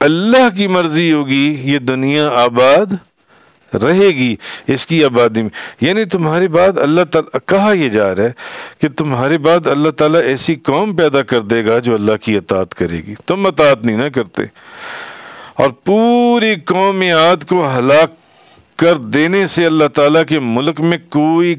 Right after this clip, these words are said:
कमी वाक़या नहीं होगी। मैं तुम सारों को नीस्तो नाबूद भी कर दूं, सफ़े हस्ती से भी मिटा दूं, तो अल्लाह की दुनिया में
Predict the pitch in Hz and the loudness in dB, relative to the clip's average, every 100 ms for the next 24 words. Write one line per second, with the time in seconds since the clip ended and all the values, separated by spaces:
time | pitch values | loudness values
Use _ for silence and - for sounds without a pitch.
0 | - 147 156 151 131 123 135 123 120 110 | -2 -2 -2 0 0 0 -2 -2 -2 -4
1 | 95 107 123 151 135 165 - - - 147 | -4 -2 0 0 -2 -4 -4 -4 -2 0
2 | 180 208 165 147 139 131 - 147 127 110 | 0 0 -2 -2 -2 -4 -4 -2 -2 -2
3 | 147 160 156 123 113 92 95 76 - - | -4 -2 -2 -2 -4 -4 -6 -8 -18 -20
4 | - - - - - 170 - 160 120 101 | -20 -20 -10 -4 -2 -2 2 0 0 -2
5 | 113 - 233 - 220 190 170 139 139 127 | -4 -2 -2 0 0 0 0 2 2 2
6 | 120 110 - - - - - - 147 165 | 0 -6 -10 -20 -20 -20 -20 -4 0 0
7 | 202 202 _ _ _ - 120 131 156 165 | 0 -4 _ _ _ -2 0 2 2 2
8 | 151 160 180 208 185 _ _ - 101 127 | 0 -2 -2 -4 -6 _ _ -6 -4 -2
9 | 147 160 156 170 208 | 0 0 0 0 -2